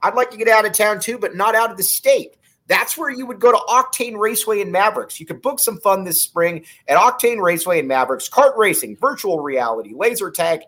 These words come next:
axe throwing, bowling, arcade, great food and drinks, uh, tons of different events throughout the summer. Check out octane raceway dot com and mavericks dot com. All right,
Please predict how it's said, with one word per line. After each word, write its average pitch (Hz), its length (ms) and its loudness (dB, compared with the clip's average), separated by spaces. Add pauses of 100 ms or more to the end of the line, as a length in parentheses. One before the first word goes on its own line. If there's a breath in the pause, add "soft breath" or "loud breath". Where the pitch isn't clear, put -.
axe 208 440 2
throwing, 135 420 0 (300 soft breath)
bowling, 190 500 6
arcade, 139 500 -2
great 170 260 0
food 165 220 -6
and 139 80 -10
drinks, 147 340 -6 (360 loud breath)
uh, 143 240 4
tons 262 320 0
of 196 80 -10
different 185 280 -4
events 151 260 -2
throughout 156 320 -2
the 135 60 -10
summer. 151 280 -4
Check 175 260 -4
out 151 140 2
octane 156 440 0
raceway 143 380 -6
dot 131 220 0
com 190 300 -2 (240 soft breath)
and 165 380 0
mavericks 123 520 -2
dot - 280 -8
com. 87 220 -10 (580 loud breath)
All 170 100 6
right, - 160 2